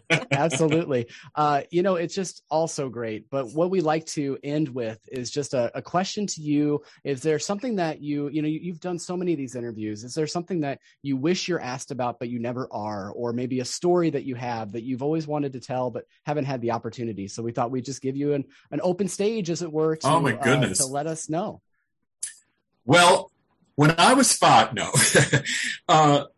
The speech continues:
Speaker 1: I, I can't say that there's anything specific. I would just say that at this point, uh, I,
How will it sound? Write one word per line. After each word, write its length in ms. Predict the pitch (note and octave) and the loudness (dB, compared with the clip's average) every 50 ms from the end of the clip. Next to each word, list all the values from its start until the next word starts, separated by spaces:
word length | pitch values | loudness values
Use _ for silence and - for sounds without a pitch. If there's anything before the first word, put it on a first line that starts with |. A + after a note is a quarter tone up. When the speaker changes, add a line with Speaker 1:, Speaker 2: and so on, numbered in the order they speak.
| _ _ _ - | _ _ _ -8
Speaker 1:
I, 480 | G3 G#3 A3 - - F#3+ G#3+ G3+ A3+ A#3+ | -6 -4 -2 0 2 4 4 6 6 4
I 40 | |
can't 340 | A3+ A#3 - C#4 D4 C#4 C4+ | 2 2 0 2 2 4 4
say 280 | - - - G#3+ G#3 G3 | 4 6 8 8 8 8
that 120 | F#3 F3+ D#3 | 8 6 4
there's 200 | E3 D#3+ D3 E3+ | 4 2 4 4
anything 260 | E3 E3 D3+ D3+ D3 | 2 2 2 2 2
specific. 840 | - - - C3 B2 - - - - A3+ A3 A3+ G#3+ G#3 G3+ - - | 2 2 0 2 2 4 4 4 6 6 6 6 6 4 4 4 2
I 80 | C#3+ D3+ | 2 2
would 140 | D#3 D3+ C#3+ | 2 2 0
just 260 | E3 E3 - - - | 0 2 4 4 4
say 260 | D#3+ D#3 D3 D3+ D3 C#3 | 6 6 8 6 6 6
that 220 | C#3+ C3 C3 - _ _ _ _ _ _ _ _ _ _ _ - | 4 2 2 0 _ _ _ _ _ _ _ _ _ _ _ 2
at 220 | C#3+ C#3 C#3 - - | 4 4 4 6 6
this 200 | F#3+ G3 - - | 6 6 6 4
point, 540 | - - - F3 D#3+ D#3 D3+ D3+ D3 D3 _ _ _ _ _ _ _ _ _ _ _ _ _ _ _ _ - | -4 -4 -2 0 2 4 4 2 2 0 _ _ _ _ _ _ _ _ _ _ _ _ _ _ _ _ 0
uh, 560 | B2 A#2+ A#2 A2 G#2+ G#2+ G#2+ G#2 G2 F2 - - _ _ | 2 2 4 4 2 2 0 0 -2 -4 -6 -10 _ _
I, 280 | - - G2 A2+ - - | -10 -6 -6 -6 -4 -2